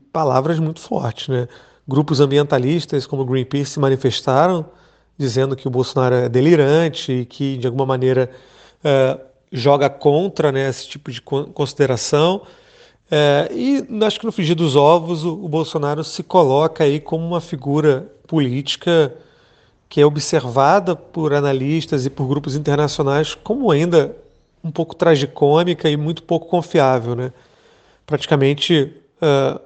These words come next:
nenhum hoje líder internacional quer ser visto com Bolsonaro, quer tirar uma foto ao lado do Bolsonaro dentro do, do encontro, ah, internacional, né?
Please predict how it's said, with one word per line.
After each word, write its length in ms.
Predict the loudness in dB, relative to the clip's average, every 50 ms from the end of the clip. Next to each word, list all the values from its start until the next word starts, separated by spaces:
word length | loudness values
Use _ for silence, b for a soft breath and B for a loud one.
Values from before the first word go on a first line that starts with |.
| -20 _ _ _ _ _ _ _ -4
nenhum 540 | -2 -2 0 0 -2 -2 -4 -2 -2 0 0
hoje 300 | 0 0 0 -2 -6 -8
líder 540 | -6 -2 0 0 0 2 2 0 0 0 -2
internacional 680 | -4 -2 -2 0 0 0 -2 -2 -4 -2 -2 0 -2 -2
quer 420 | -4 -2 2 2 2 2 0 -4 B B B
ser 240 | -4 0 0 0 0
visto 360 | 0 -2 -4 -4 -6 -10 -8
com 160 | -6 -4 -2
Bolsonaro, 560 | 0 0 0 0 -2 -4 -2 -2 -4 -4 -6
quer 120 | -8 -8 -6
tirar 180 | -4 -2 0
uma 120 | 0 0 -2
foto 360 | 0 0 0 2 2 2 2
ao 60 | 2
lado 240 | 2 2 2 0 -2
do 100 | -6 -6
Bolsonaro 560 | -6 -6 -4 -4 -4 -4 -2 -2 -2 -2 -4 b b b b b b b b
dentro 280 | -4 -4 -4 -4 -8 -10
do, 520 | -8 -8 -10 -6 -2 0 0 0 0 0
do 160 | -2 -2 -2
encontro, 500 | -2 -2 -2 -2 -4 -4 -4 -8 -16 -20 b b b b b b b b -4
ah, 140 | -2 0 0
internacional, 760 | 0 0 0 0 0 0 -2 -2 -2 -2 -2 0 -2 -4 -4
né? 300 | -4 -2 -2 -2 -2